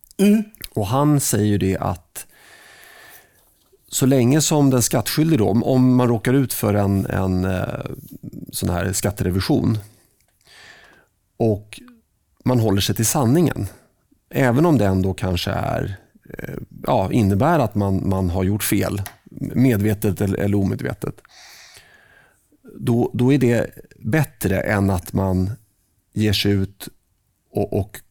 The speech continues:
Speaker 2: far med osanning mot Skatteverket. Därför att då kan de ta det som inteckning för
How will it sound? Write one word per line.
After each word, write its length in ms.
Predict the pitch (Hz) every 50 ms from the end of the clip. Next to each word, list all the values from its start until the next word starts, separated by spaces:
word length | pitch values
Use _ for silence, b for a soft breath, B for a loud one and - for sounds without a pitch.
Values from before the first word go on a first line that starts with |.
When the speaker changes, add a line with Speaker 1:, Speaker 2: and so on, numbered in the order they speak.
| - - -
Speaker 2:
far 220 | - - - 107 98
med 120 | 104 117
osanning 560 | 127 131 107 98 - 160 165 175 170 156 135
mot 120 | 107 101 -
Skatteverket. 720 | - 101 95 - - - - - - - - - - - - -
Därför 320 | 117 113 107 98 - -
att 240 | 101 98 101 - - - _ _ _ _ _ _ _ _
då 240 | - 107 120 120
kan 220 | 110 - 165 160 143
de 360 | 123 117 113 110 107 104 104 107 b b b b b b b b b b b b b b
ta 240 | - 123 139 165 160
det 120 | 110 104
som 160 | 98 - 113
inteckning 680 | 120 117 98 90 - - 151 156 - - - 156 143
för 480 | 127 - - 165 175 - - - 95 95